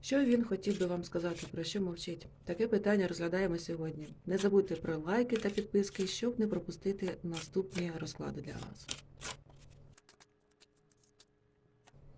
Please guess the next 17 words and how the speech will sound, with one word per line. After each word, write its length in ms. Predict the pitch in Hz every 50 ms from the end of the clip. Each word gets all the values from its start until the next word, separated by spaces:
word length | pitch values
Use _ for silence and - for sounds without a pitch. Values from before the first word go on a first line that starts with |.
| - - - - - - - - - - - - - - - - - - - - - - - - - -
А 80 | - 175
йому 380 | 175 185 208 214 214 269 311
без 240 | 294 240 254 240 -
вас 460 | 175 180 196 226 240 240 - - - -
біднувато. 840 | - 185 208 208 240 262 247 220 180 156 147 - - - 156 156 151 - - 165 - -
У 60 | -
стосунках 760 | 208 - - 196 196 - 269 330 320 - 254 233 226 - - - - - - -
ви 240 | 180 170 202 262
давали 440 | 247 214 214 196 190 208 226 220 208
йому 260 | 202 202 196 208 202
не 100 | 190 190
тільки 320 | 196 - 269 285 277 - 196
емоції 440 | 185 185 175 165 160 - - 160 156
та 100 | 160 -
почуття 480 | - - - - 165 - - 233 277
свої, 340 | 285 - 214 196 180 170 156 -
але, 380 | 170 170 175 196 214 233 233